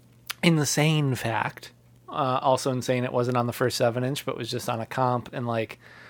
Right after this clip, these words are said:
I don't know, man. I remember hearing this song for the first time and just being absolutely floored by it. And, um, similar to what we talked about, we're just talking about with Queen of Pain,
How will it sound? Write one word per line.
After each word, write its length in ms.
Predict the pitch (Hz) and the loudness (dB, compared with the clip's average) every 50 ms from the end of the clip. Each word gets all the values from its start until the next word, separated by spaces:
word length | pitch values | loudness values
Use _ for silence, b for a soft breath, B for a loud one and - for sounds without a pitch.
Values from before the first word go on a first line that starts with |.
| B B B B B B B B B B - | B B B B B B B B B B 4
I 80 | 196 175 | 6 6
don't 80 | 160 151 | 6 6
know, 120 | 135 127 | 4 2
man. 340 | 127 127 127 123 123 117 - - - - - - _ - - _ - | 2 2 0 0 -2 -4 -6 -12 -20 -20 -20 -20 _ -20 -16 _ 4
I 120 | 151 143 | 6 6
remember 440 | 147 143 147 147 151 147 147 139 139 | 8 6 6 6 4 6 6 6 4
hearing 280 | 117 127 131 127 123 123 | 4 4 2 2 2 0
this 160 | 123 117 - | -2 -2 0
song 240 | - 123 120 117 107 | 0 0 0 -2 -4
for 80 | - | -8
the 100 | 117 113 | -8 -8
first 300 | - - 127 120 113 - | -4 -4 -4 -2 -2 -2
time 500 | - 117 117 117 117 117 113 113 110 110 - _ _ - _ _ - _ _ _ _ - - | -2 -2 -2 -2 -2 -2 -4 -6 -8 -12 -14 _ _ -20 _ _ -20 _ _ _ _ -12 -4
and 220 | - 170 147 143 139 | 0 0 2 2 0
just 200 | 131 127 - - | 0 -2 -2 -2
being 180 | 135 123 117 117 | -2 -2 0 -2
absolutely 580 | 110 110 101 - - 120 120 120 - 127 120 113 | -2 -4 -4 -4 -4 -4 -4 -4 -4 -4 -4 -6
floored 360 | - - 120 117 117 113 110 | -4 -2 0 0 0 2 0
by 220 | 113 113 113 113 | 0 0 0 0
it. 200 | 113 117 117 - - _ - | 0 0 -2 -4 -6 _ -4
And, 440 | 123 117 113 113 117 117 123 - - - | -2 -2 -2 -2 -4 -6 -8 -6 -2 -2
um, 560 | 117 113 113 113 113 113 110 110 113 120 - - _ - | 0 0 0 0 0 0 -2 -4 -6 -8 -12 -16 _ -12
similar 520 | - - - 151 147 147 147 147 147 143 135 | -10 -4 0 2 4 6 6 6 6 6 4
to 100 | - 131 | 4 4
what 140 | 131 135 | 4 4
we 120 | 135 131 120 | 4 0 -2
talked 380 | - - 120 117 110 - - | 0 2 2 2 2 0 -2
about, 460 | - 120 120 117 117 113 113 113 - - - b b b b b b b b b b b b b b _ _ _ - - - _ | -4 -2 0 0 0 0 -2 -4 -6 -8 -14 b b b b b b b b b b b b b b _ _ _ -20 -20 -20 _
we're 180 | - - 143 143 | 0 2 4 4
just 220 | 127 120 180 202 - | 6 6 4 4 4
talking 360 | - 117 113 107 - 123 117 | 2 0 0 0 -4 -6 -8
about 340 | 113 110 104 104 107 - - | -6 -6 -6 -8 -10 -10 -14
with 140 | - - - | -18 -16 -12
Queen 160 | - 131 120 | -8 -8 -8
of 60 | 113 | -8
Pain, 280 | - 120 117 117 - - | -8 -8 -8 -10 -12 -16